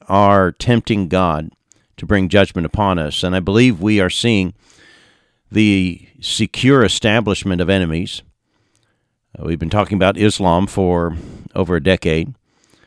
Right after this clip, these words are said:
Uh, the last, uh, three years, I've been noticing that of, um, of Marxism.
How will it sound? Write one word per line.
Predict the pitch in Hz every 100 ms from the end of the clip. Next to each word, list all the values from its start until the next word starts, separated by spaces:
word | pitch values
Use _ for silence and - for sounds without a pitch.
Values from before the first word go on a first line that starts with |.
| _ _ _ _ -
Uh, | 85
the | 95
last, | 104 98 - -
uh, | 92 87
three | - 120
years, | 110 92 90 95 110 101
I've | 95 90
been | 92 90
noticing | 87 87 - 90 104 120 _ _ _ _ _ _ _ _
that | - 92 95 98
of, | 92 98 95 95 90 -
um, | 90 87 80 80 80 -
of | 95
Marxism. | 101 98 98 - 87 85 87